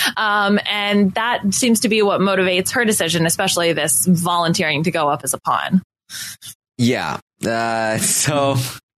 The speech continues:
Speaker 2: she's volunteering to go on the, but then, then, so she volunteers. She says, "I'm willing to go up on the block if somebody comes down." And, uh, this is, this is a great idea because it will hide my <laughs> relationship with Holly, she says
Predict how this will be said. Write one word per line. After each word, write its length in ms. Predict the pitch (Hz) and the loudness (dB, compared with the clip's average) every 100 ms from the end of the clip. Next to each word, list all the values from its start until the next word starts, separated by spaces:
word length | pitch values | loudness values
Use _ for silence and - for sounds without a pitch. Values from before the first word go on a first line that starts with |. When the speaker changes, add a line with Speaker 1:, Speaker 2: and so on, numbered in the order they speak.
| _ - - - - - | _ -8 -4 -2 -4 -2
Speaker 2:
she's 480 | 127 151 147 131 | 0 2 2 2
volunteering 720 | 127 120 180 240 233 - 196 | 0 2 2 2 2 2 2
to 60 | 175 | 2
go 60 | 175 | 2
on 80 | |
the, 300 | 165 190 214 165 | 2 0 2 2
but 160 | 220 | 0
then, 260 | - - 247 | 0 0 0
then, 180 | 254 196 | 0 0
so 440 | - - - 226 | 0 -2 2 2
she 240 | 214 208 196 | 2 2 2
volunteers. 760 | 156 196 294 226 220 185 143 | 2 2 2 2 2 2 2
She 80 | 113 | 0
says, 200 | 131 143 | 2 2
"I'm 200 | 135 135 | 0 0
willing 280 | 135 185 202 | 2 2 2
to 80 | 185 | 2
go 160 | 151 160 | 2 2
up 160 | 160 | 0
on 80 | 160 | 0
the 60 | 151 | 0
block 320 | 127 113 107 | 2 0 -2
if 40 | |
somebody 240 | - 113 107 | 0 0 2
comes 180 | 107 | 2
down." 200 | 101 92 123 120 131 127 | 2 0 -2 0 0 0
And, 400 | 113 113 110 110 - - - | -2 -2 2 0 0 -10 -6
uh, 320 | 98 98 101 | -4 0 0
this 260 | 120 143 160 | 0 0 0
is, 160 | 143 | 0
this 20 | 139 | 0
is 120 | 139 | 0
a 60 | |
great 260 | 123 165 170 | 0 0 0
idea 300 | 143 127 151 | 2 2 2
because 320 | 117 120 101 | 0 0 -2
it 160 | 101 117 | 0 -2
will 160 | 104 | -2
hide 360 | 98 135 143 147 | -2 -2 -2 -2
my 140 | 127 | -2
<laughs> 120 | 123 113 | 0 -2
relationship 840 | 101 156 135 - 143 - 147 117 | -2 -2 -2 0 0 0 -2 -4
with 120 | 117 - | -4 -4
Holly, 440 | 113 135 113 92 | -4 -2 0 -2
she 180 | - - | -2 -2
says 440 | 90 104 101 - | 0 0 -2 -2